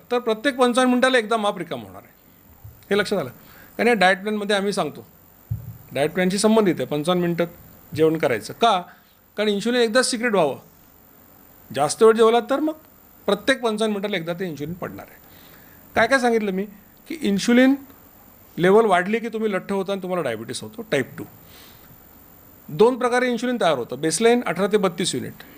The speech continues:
ते तुम्हाला थांबवता येत नाही. खाण्यामुळे तयार होणारे इन्शुलिन तुम्ही अठरा ते बत्तीस युनिट तयार करावं दिवसात अशी अपेक्षा असते. इन्शुलिन निर्माण करण्यासाठी तुमचं प्रत्येकाचं एक माप आहे,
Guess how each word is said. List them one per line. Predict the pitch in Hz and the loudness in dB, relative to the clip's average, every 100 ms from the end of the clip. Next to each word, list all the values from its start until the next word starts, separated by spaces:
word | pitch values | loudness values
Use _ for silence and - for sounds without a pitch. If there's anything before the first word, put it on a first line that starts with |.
| - | 0
ते | |
तुम्हाला | 196 208 214 214 | 2 4 2 2
थांबवता | 175 170 160 | 0 -2 -2
येत | 123 | -4
नाही. | 107 104 _ _ _ - - - - - - - - - | -10 -18 _ _ _ -20 -20 -20 -20 -20 -20 -20 -20 -4
खाण्यामुळे | 165 170 240 269 269 254 | 0 2 2 4 2 4
तयार | 240 | 4
होणारे | 233 240 240 | 6 4 2
इन्शुलिन | 226 214 233 262 285 - _ _ - | 0 0 0 0 -4 -12 _ _ 0
तुम्ही | 214 | 4
अठरा | 190 190 214 | 4 4 2
ते | 226 | 2
बत्तीस | 214 226 220 | 2 0 0
युनिट | 233 214 | 0 2
तयार | 202 | 2
करावं | 202 190 160 156 | 2 0 0 -2
दिवसात | 160 160 165 - | -2 -2 -2 -4
अशी | 156 180 | -2 0
अपेक्षा | 156 156 - | -2 -4 -8
असते. | 117 - - - - - - - - - - - - - - | -10 -12 -18 -20 -20 -20 -20 -20 -20 -20 -20 -20 -20 -20 -16
इन्शुलिन | - 190 196 247 262 269 | -2 0 2 4 4 6
निर्माण | 240 226 240 | 6 6 4
करण्यासाठी | 233 233 233 233 226 226 214 220 - | 4 2 4 2 2 0 -2 -2 -8
तुमचं | 180 240 | -2 0
प्रत्येकाचं | 214 190 233 240 226 | 0 0 0 0 0
एक | 208 | -4
माप | 170 139 | -4 -4
आहे, | 107 | -8